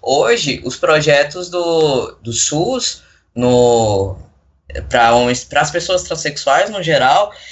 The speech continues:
é, estão avançando muito. Igual aqui no, aqui em Goiânia, já tinha, foi o primeiro, um dos primeiros projetos,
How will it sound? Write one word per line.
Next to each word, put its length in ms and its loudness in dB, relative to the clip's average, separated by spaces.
é, 160 2
estão 300 2
avançando 420 -2
muito. 460 -6
Igual 560 0
aqui 300 -4
no, 500 0
aqui 220 -4
em 40 0
Goiânia, 600 0
já 160 0
tinha, 340 -2
foi 160 -2
o 60 -6
primeiro, 400 -2
um 80 -4
dos 100 -6
primeiros 360 -2
projetos, 580 -2